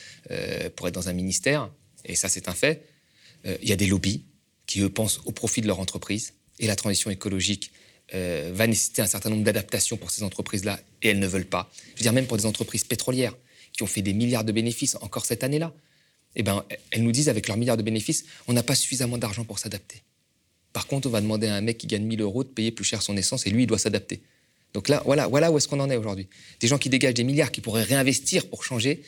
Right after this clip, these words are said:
même eux, ils veulent pas parce qu'ils ont des lobbies qui leur expliquent que, bah, vous savez, on a encore besoin du carburant, puis vous savez, le gaz, c'est l'ami de la transition, et puis vous savez, euh, si on commence à faire ça, on doit fermer des raffineries. Voilà, tout ce chantage qui existe depuis longtemps. Donc, euh, pff, moi, ça, ça me, je, je comprends pas. Enfin,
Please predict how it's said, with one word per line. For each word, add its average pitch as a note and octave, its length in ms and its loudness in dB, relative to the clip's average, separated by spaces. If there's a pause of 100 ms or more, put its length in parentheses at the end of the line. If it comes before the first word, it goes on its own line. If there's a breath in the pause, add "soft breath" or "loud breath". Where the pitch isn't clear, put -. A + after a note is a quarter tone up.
(140 loud breath)
même B2 240 4
eux, E3+ 60 6
ils D3 100 4
veulent A#2 160 2
pas E3 100 0
parce C3 160 -2
qu'ils A2 100 -4
ont G#2 40 0
des G#2+ 100 2
lobbies A2+ 220 2
qui - 100 -4
leur G2+ 100 -4
expliquent G2+ 360 0
que, - 40 -14 (280 loud breath)
bah, A2 40 6
vous G2 60 0
savez, B2+ 200 2
on C#3 100 2
a - 20 0
encore A2+ 200 0
besoin A2 200 2
du G2+ 80 -4
carburant, G#2 520 0
puis - 340 -6
vous A2+ 60 2
savez, B2+ 180 4
le A#2 120 6
gaz, A#2 240 4
c'est - 140 -2
l'ami G2+ 200 0
de G2+ 40 -4
la G2 80 0
transition, G#2 640 -2 (260 loud breath)
et A#2 80 2
puis A#2 140 0
vous A2 80 -2
savez, A#2+ 480 4 (340 loud breath)
euh, G2 380 4
si - 180 2
on B2 80 0
commence A#2 300 0
à - 20 -2
faire A2 140 -4
ça, - 100 -4
on A#2+ 60 -2
doit G#2+ 100 2
fermer G#2+ 240 -2
des G2+ 80 2
raffineries. A#2 520 0 (160 loud breath)
Voilà, A2 140 4
tout - 120 -2
ce - 100 0
chantage C#3 460 2
qui - 80 -2
existe A#2 160 0
depuis A2 180 -2
longtemps. G2+ 260 -4 (440 loud breath)
Donc, B2 200 0
euh, B2 60 0
pff, - 400 -8
moi, B2+ 140 2
ça, F#2+ 320 0
ça F#2 160 -4
me, F2 180 -8 (480 soft breath)
je, - 160 0
je G#2+ 80 0
comprends B2 260 0
pas. B2 120 4
Enfin, A2 180 0